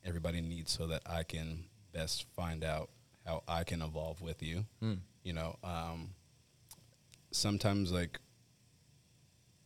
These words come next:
Speaker 1: in, like, my line of work, some of us are, you know, we, we tend to, like, not,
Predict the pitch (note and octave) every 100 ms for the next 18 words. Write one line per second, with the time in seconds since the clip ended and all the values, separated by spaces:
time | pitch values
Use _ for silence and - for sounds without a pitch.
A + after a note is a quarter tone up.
0 | - F#2+ F2+ E2 E2+ E2 E2+ E2+ E2 E2
1 | - E2+ E2+ D#2+ E2 - - - D#2+ D#2+
2 | F#2+ - - D#2 G#2+ - - - - -
3 | - - - - - - - - - -
4 | F2 F2 E2+ D2+ - - - F2 - F2+
5 | E2+ D#2 D2+ D2+ D#2 D#2 D#2+